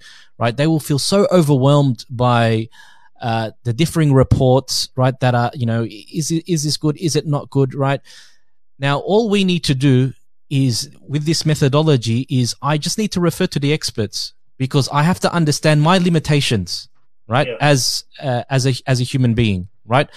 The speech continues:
Speaker 1: I am, I am in, in this field that you're speaking about, I'm a novice in it. I have no idea concerning it,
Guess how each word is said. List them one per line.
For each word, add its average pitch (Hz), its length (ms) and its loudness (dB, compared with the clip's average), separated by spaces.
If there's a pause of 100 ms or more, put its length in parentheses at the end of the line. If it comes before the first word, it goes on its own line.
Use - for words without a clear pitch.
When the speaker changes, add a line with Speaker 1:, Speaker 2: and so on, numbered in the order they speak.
(500)
Speaker 1:
I 139 120 2
am, 151 280 2 (100)
I 143 140 0
am 156 220 -2 (240)
in, 147 220 -6
in 135 240 0
this - 340 -2
field 202 440 -2
that 170 120 -2
you're 170 100 2
speaking 185 440 -4
about, 175 300 0
I'm 135 180 2
a 127 40 4
novice 151 400 2
in 117 80 2
it. 107 160 -2
I 123 80 -4
have 127 220 0
no 160 260 4
idea 156 260 2
concerning 143 520 0
it, 104 200 -4